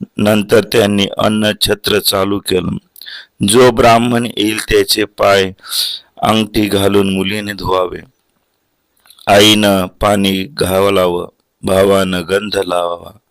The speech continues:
आणि बापानं विडा द्यावा, असा क्रम चालू केला. शेकडो लोक येऊन जेवू लागले.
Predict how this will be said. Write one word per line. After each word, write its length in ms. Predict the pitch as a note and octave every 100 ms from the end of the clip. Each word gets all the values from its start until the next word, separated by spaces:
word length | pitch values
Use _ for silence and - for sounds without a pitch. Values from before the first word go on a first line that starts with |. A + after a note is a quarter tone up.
| _ _ _ -
आणि 240 | G2 G#2
बापानं 600 | F2+ F2+ F2 F#2+ F#2 F2+
विडा 340 | E2+ F2 F#2+
द्यावा, 360 | - - F2 E2+ _ _ _ - _ -
असा 300 | G#2 - A2
क्रम 320 | G2+ - G2 F2+
चालू 400 | - F2+ F2+ F2+
केला. 380 | F#2+ F#2 G2 - _ - - - -
शेकडो 500 | C3+ C#3 C#3 C#3 B2+
लोक 320 | B2 A#2 - -
येऊन 400 | A2 A2 A2+ G2+
जेवू 300 | G#2 G#2 G2+
लागले. 400 | G2+ F#2 F2+